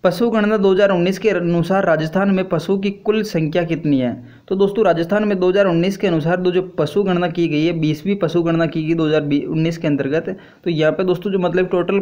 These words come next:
पशुओं की संख्या कितनी है, तो यहाँ पे अपना राइट आंसर क्या हो जाएगा दोस्तों? छप्पन पॉइंट आठ मिलियन। ठीक है, छप्पन पॉइंट आठ मिलियन है दोस्तों, जिसमें से मतलब कि बीस पॉइंट चौबीस मिलियन तो अपने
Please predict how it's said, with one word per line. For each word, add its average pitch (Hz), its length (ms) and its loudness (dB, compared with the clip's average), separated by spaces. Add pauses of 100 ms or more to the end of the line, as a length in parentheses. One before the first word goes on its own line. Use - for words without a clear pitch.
पशुओं 175 240 -2
की 180 120 -6
संख्या 156 320 0
कितनी 160 340 -2
है, 170 120 -2 (320)
तो - 60 -6
यहाँ 147 240 2
पे 151 100 0
अपना 185 200 0
राइट 147 240 2
आंसर 170 240 -2
क्या 175 160 0
हो 147 60 2
जाएगा 147 200 2
दोस्तों? 156 300 -4 (1200)
छप्पन 180 340 0
पॉइंट 196 300 0
आठ 165 300 0
मिलियन। 143 400 2
ठीक 190 180 0
है, 127 160 -2
छप्पन 196 360 0
पॉइंट 196 240 0
आठ 151 300 0
मिलियन 170 340 0
है 165 80 0
दोस्तों, 160 280 -2 (380)
जिसमें 170 280 0
से 202 120 0
मतलब 170 340 0
कि 190 100 -2
बीस 175 280 0
पॉइंट 190 260 -2
चौबीस 175 320 0
मिलियन 170 300 0
तो 170 100 0
अपने 180 200 -2